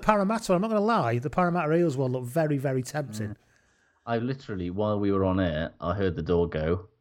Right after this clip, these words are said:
Speaker 2: uh, which was almost
Speaker 1: <laughs>
Speaker 2: certainly my, uh, Queensland State of Origin singlet turning up. So,
Speaker 1: You're
Speaker 2: uh,
Speaker 1: qui-, oh, you were maroon, you dirty bastard.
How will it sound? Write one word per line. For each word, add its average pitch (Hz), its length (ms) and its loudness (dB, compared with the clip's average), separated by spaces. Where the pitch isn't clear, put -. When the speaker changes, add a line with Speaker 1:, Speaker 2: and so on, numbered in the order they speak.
Speaker 2:
uh, 82 300 0
which 87 360 -4
was 92 100 0
almost 95 320 4
Speaker 1:
<laughs> - 120 -2
Speaker 2:
certainly 87 600 0
my, 92 340 -2
uh, 87 240 2
Queensland 95 500 -4
State - 260 -2
of 92 60 -2
Origin 90 500 0
singlet 90 440 -2
turning 90 280 0
up. 85 220 -2
So, 95 500 0
Speaker 1:
You're - 100 4
Speaker 2:
uh, 92 80 -2
Speaker 1:
qui-, 254 140 2
oh, 180 160 -8
you 180 140 4
were 175 60 4
maroon, 190 400 2
you 113 100 0
dirty 170 400 -2
bastard. - 560 -6